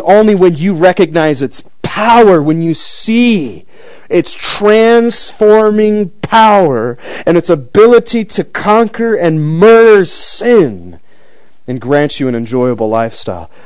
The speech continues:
that's when you become brazen. That's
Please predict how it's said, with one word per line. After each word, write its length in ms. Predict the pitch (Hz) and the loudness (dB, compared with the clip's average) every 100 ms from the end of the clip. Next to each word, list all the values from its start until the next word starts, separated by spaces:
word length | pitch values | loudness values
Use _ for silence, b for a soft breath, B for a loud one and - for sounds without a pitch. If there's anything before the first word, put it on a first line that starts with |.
| b | b
that's 640 | 113 131 120 - - - - - - - - - - | -2 0 0 -4 -12 -12 -18 -20 -20 -20 -20 -20 -12
when 160 | 110 | -10
you 100 | 104 | -8
become 380 | 98 98 110 92 | -10 -12 -12 -12
brazen. 640 | 90 98 98 85 82 71 - - - - | -10 -10 -10 -12 -16 -18 -20 -20 -20 -12
That's 480 | 110 104 92 - - | -4 -4 -4 -12 -14